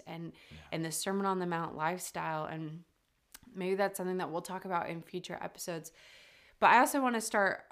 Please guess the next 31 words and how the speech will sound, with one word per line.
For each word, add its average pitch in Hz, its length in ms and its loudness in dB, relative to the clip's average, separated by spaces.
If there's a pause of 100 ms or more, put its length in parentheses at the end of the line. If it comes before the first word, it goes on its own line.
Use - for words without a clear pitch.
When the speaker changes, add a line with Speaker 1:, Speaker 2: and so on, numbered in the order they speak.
(100)
Speaker 1:
off, 196 460 4 (160)
um, 175 420 -6
or - 80 4
I 214 140 4
wanna 220 220 4
say 214 180 -2
something 202 380 -2
about 165 500 0
the 190 100 -2
way 185 220 2
that 165 260 -2
John 180 480 0
the 160 80 -6
Baptist 160 500 -4
started 165 340 -4
off 156 240 -4
his 156 280 -10
ministry. - 680 -8 (560)
John 220 240 8
the 247 60 4
Baptist, 180 560 4
we 175 120 -4
know, 175 220 -2
is 165 180 -6
the 170 80 -8
forerunner 196 600 -2
to 202 160 -8
Jesus's 175 560 -10
ministry, 160 560 -8
and 160 160 -8
he 226 540 -6